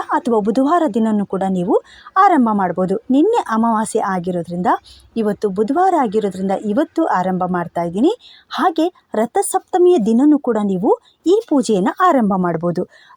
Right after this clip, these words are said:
ರಥಸಪ್ತಮಿ ದಿನ ನಿಮ್ಗೆ ಮಾಡ್ಲಿಕ್ಕೆ ಆಗಿಲ್ಲ ಅಂತ ಹೇಳಿದ್ರೆ ಅಮಾವಾಸ್ಯೆಯ ನಂತರ ಬರುವಂಥ ಯಾವುದೇ ಮಂಗಳವಾರ ಅಥವಾ ಬುಧವಾರ ದಿನ ನೀವು ಈ ಕಾರ್ಯವನ್ನ ಕೈಗೊಳ್ಬೋದು, ಈ ಪೂಜೆಯನ್ನ ಸ್ಟಾರ್ಟ್ ಮಾಡ್ಬೋದು.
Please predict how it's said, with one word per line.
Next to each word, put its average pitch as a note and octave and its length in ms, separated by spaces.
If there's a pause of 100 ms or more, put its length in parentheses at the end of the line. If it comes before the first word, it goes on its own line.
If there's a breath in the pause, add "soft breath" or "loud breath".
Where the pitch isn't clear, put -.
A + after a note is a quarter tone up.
ರಥಸಪ್ತಮಿ G4+ 760
ದಿನ D#4+ 160 (280)
ನಿಮ್ಗೆ C4+ 280
ಮಾಡ್ಲಿಕ್ಕೆ A#3 520
ಆಗಿಲ್ಲ G#3+ 400
ಅಂತ F#3 160
ಹೇಳಿದ್ರೆ F3+ 800
ಅಮಾವಾಸ್ಯೆಯ E4 640
ನಂತರ G3+ 420
ಬರುವಂಥ F3 460 (140)
ಯಾವುದೇ F#3 380
ಮಂಗಳವಾರ D4 540 (240)
ಅಥವಾ A3 480 (340 soft breath)
ಬುಧವಾರ C4+ 400 (120)
ದಿನ G3+ 140 (180)
ನೀವು C#4 320
ಈ A#3+ 180
ಕಾರ್ಯವನ್ನ F#3 540 (100)
ಕೈಗೊಳ್ಬೋದು, E3+ 720 (340 soft breath)
ಈ C#4+ 100
ಪೂಜೆಯನ್ನ G3 580
ಸ್ಟಾರ್ಟ್ D#4+ 400
ಮಾಡ್ಬೋದು. E3+ 580